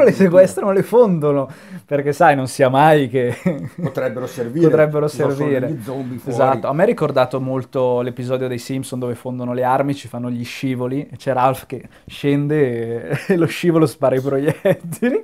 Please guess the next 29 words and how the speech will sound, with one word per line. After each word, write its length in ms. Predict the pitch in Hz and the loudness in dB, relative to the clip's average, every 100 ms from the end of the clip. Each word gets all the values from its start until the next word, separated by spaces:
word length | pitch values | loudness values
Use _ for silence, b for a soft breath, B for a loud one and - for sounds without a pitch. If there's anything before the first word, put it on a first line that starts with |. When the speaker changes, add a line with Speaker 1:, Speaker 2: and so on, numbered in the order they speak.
| 247 B B B 196 170 - | -6 B B B -16 -14 -6
Speaker 1:
E 120 | 139 | -2
comunque 340 | 160 147 147 | 0 0 2
vabbè... 280 | 131 117 101 | 2 0 -4
Le, 180 | 139 143 | -4 -4
Speaker 2:
Brutte 360 | 135 139 123 123 | -6 -10 -10 -10
Speaker 1:
mm, 100 | 101 | -10
Speaker 2:
immagini. 400 | 90 95 101 101 | -12 -16 -16 -4
Speaker 1:
e 40 | |
cosa 160 | 180 - | 4 4
succede 680 | - 180 - 123 120 117 113 | 4 -4 -2 -2 -2 -4 -2
ovviamente 800 | 135 120 123 131 139 131 117 123 | -4 -2 -2 0 0 -2 -6 -6
in 120 | 123 | -6
un 100 | 127 | -6
film 320 | - 151 147 | -4 -2 2
americano 1000 | 139 143 139 139 147 147 143 143 139 135 | 2 2 0 0 0 2 2 2 0 0
dove 420 | 135 143 143 139 | 0 0 2 0
fondono 520 | 131 160 151 143 196 165 | 0 -2 -2 -2 0 2
le 100 | 185 | 4
armi? 520 | 143 135 131 160 185 B | 4 2 0 -6 -10 B
Servono 480 | - 120 110 123 120 | -6 -6 -6 -6 -4
le 120 | 110 | -4
armi, 440 | 95 101 110 120 b b b | -6 -10 -12 -14 b b b
perché 640 | 135 - 117 120 120 120 | -8 -6 -6 -4 -4 -6
sta 140 | - | -6
arrivando 360 | 123 123 110 117 | -6 -6 -6 -8
un'orda 380 | 113 107 107 107 | -10 -10 -10 -10
di, 580 | 107 104 110 110 117 - | -12 -14 -16 -18 -18 -18
di 300 | - 127 117 | -14 -12 -10
zombie 480 | 113 - 117 117 | -12 -14 -12 -12